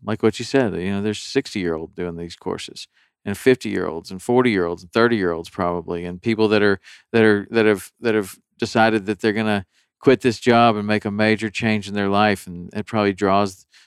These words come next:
draws that too. Like, "I'm gonna experience something I've never done before. I lived in the city all my life, and I'm gonna go there, and I'm gonna do this, I'm gonna do this noles course." And I just love that, that they've been able to do it. And, and I also loved that you came back and you were,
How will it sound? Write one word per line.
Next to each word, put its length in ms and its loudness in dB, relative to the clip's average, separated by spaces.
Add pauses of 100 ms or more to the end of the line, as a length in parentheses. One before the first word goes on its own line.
(100)
draws 340 4
that 340 2
too. 260 2
Like, 220 -4
"I'm 80 -2
gonna 140 -2
experience 480 -4
something 200 -6
I've 100 -4
never 380 0
done 220 0
before. 340 -6
I 80 -2
lived 260 -2
in 100 -6
the 40 -6
city 340 -2
all 120 2
my 140 -2
life, 280 -2
and 80 -8
I'm 80 -8
gonna 160 -6
go 240 2
there, 220 2
and 80 -2
I'm 40 -6
gonna 140 -6
do 220 -2
this, 260 -2 (420)
I'm 80 -4
gonna 120 0
do 160 0
this 180 0
noles 380 -2
course." 420 -8 (360)
And 140 -2
I 80 2
just 260 -4
love 260 2
that, 240 -2
that 120 -8
they've 180 -2
been 120 -2
able 240 -4
to 40 -12
do 200 -2
it. 160 -6
And, 240 -8 (320)
and 120 -4
I 100 0
also 500 -2 (840)
loved 760 0
that 180 2
you 140 -4
came 300 -4
back 340 0
and 120 -8
you 140 -4
were, 220 -2